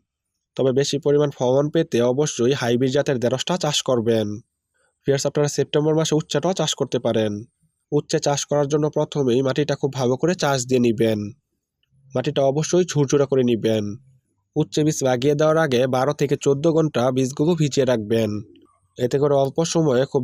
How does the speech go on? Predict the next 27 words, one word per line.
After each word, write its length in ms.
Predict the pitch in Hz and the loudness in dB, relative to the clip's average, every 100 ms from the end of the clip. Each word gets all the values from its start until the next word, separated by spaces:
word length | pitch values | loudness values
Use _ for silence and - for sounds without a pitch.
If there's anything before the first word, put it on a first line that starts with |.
| 117 | 0
দ্রুত 320 | 123 156 - 127 127 | 0 2 2 2 2
বীজ 160 | 139 | -2
থেকে 220 | - - 175 | -4 -4 -2
চারা 220 | 170 156 | 0 0
গজাবে। 460 | 156 156 156 120 110 104 98 _ _ _ - | 0 -2 0 2 2 0 -4 _ _ _ -6
গাছের 340 | 127 131 139 | -4 -2 -2
বয়স 360 | 135 147 123 139 - | 2 2 2 0 -2
পনেরো 320 | 139 156 165 | 0 2 0
থেকে 220 | 156 143 | 0 -2
বিশ 220 | 131 143 135 | 0 -2 -2
দিন 160 | 147 | -2
হলে 200 | 147 151 | 0 0
সার 220 | 190 160 139 | -2 -2 -2
দিবেন। 380 | 147 123 113 107 104 120 _ _ _ _ _ _ _ | -2 0 0 0 -4 -12 _ _ _ _ _ _ _
গাছ 240 | 123 117 117 | -4 -2 0
ডোকা 240 | 104 113 | -2 0
নিতে 200 | 131 147 | 0 -2
শুরু 260 | 151 143 143 | -2 0 0
করলে 300 | 165 156 120 120 | 2 2 2 2
মাচাটাও 400 | 131 135 143 165 | 0 -4 -4 -2
দিয়ে 180 | 143 143 | 0 0
দিবেন। 360 | 143 117 113 104 104 - _ _ | 0 0 0 0 -6 -12 _ _
এছাড়া 320 | 135 127 147 156 | -6 -2 -2 0
ভিউয়ার্স, 280 | 151 131 139 | 2 2 0
আপনারা 260 | 131 139 | 0 0
লাল 240 | 131 127 151 | 2 2 0
শাক, 280 | 151 113 | -2 -2